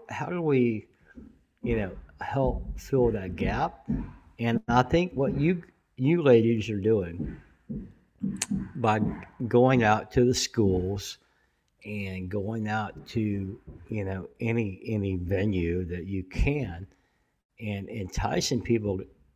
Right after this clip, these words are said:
just to have a conversation, you know, like, what, what does this look like? What does it feel like? And, um, I'm, I'm so psyched about that. So thank you for doing it.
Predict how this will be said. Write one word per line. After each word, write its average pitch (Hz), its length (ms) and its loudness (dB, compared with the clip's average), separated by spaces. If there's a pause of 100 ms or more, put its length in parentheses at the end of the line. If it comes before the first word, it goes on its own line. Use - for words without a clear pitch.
(140)
just 143 240 -6
to 123 80 -4
have 151 300 -6
a 113 140 -2 (240)
conversation, - 1080 -6
you 113 220 0
know, 95 120 -6
like, - 180 -4
what, 135 420 2
what 151 220 -2
does 135 180 -2
this 139 240 2
look 139 300 4
like? 120 300 2
What 139 160 0
does 127 200 0
it 107 180 -8
feel 151 200 4
like? 90 260 -2 (800)
And, 120 420 -4
um, 110 360 -12 (220)
I'm, 131 200 -6 (140)
I'm 120 180 -6
so 139 340 0 (540)
psyched - 540 -2
about 78 380 -4
that. 82 400 -10
So 95 300 -6 (120)
thank 147 280 0
you 135 120 0
for 113 140 -6
doing 160 340 4
it. 185 180 -4